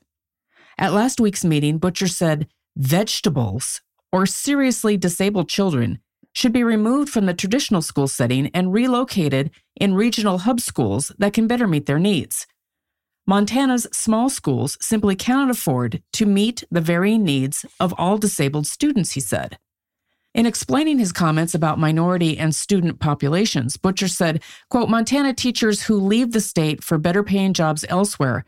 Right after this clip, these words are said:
have to deal with groups of Hispanic, Asian, and Black gangs that are terrorizing schools," end quote. He also said, "To the families with severely disabled children, I certainly apologize for my terminology. However,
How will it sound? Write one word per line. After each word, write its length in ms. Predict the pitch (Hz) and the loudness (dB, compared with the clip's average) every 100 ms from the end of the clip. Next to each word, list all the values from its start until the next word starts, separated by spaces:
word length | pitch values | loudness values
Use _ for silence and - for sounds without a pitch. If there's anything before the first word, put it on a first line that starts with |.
| _ _ - | _ _ -4
have 160 | 269 277 | -2 0
to 80 | 214 | 0
deal 320 | 220 269 254 | 2 2 2
with 180 | 165 - | 0 0
groups 300 | 160 160 160 | -2 0 -2
of 100 | 160 | -2
Hispanic, 720 | 143 - 151 147 160 - - _ | -2 0 2 2 0 -4 -14 _
Asian, 460 | 156 143 156 156 175 - | 0 0 0 0 -2 -2
and 160 | 160 | -2
Black 320 | 160 170 185 - | 2 0 0 0
gangs 420 | 156 139 151 - | 0 0 -2 -2
that 180 | 190 185 | -2 -2
are 80 | |
terrorizing 640 | 190 247 247 185 143 147 143 | 0 0 0 2 0 -2 -4
schools," 600 | - - 247 156 - - | -4 0 0 0 -6 -4
end 160 | 196 190 | -2 0
quote. 320 | 156 - - _ _ | -2 -4 -14 _ _
He 140 | - 240 | 0 0
also 240 | 285 226 | 0 0
said, 400 | 175 131 123 170 _ _ - | 0 0 0 -4 _ _ -2
"To 100 | 277 | 0
the 100 | 214 | 0
families 500 | - 285 302 311 294 | 0 0 2 0 0
with 160 | 220 214 | -2 -2
severely 520 | 220 196 233 233 214 | -2 0 2 2 2
disabled 560 | 196 - 220 208 160 | 0 0 0 0 -2
children, 500 | - 139 123 131 123 - _ _ _ | 0 0 0 0 -2 -6 _ _ _
I 60 | 208 | -2
certainly 500 | 214 - 320 277 233 | 0 -2 0 2 2
apologize 800 | 175 - 196 208 165 127 113 - | 0 0 2 2 2 0 -2 -2
for 100 | 156 | 0
my 200 | 147 180 | 2 0
terminology. 720 | - 156 139 139 160 143 123 | 0 0 2 2 0 0 -2
However, 600 | 135 175 196 233 139 - | 0 2 2 0 -2 -6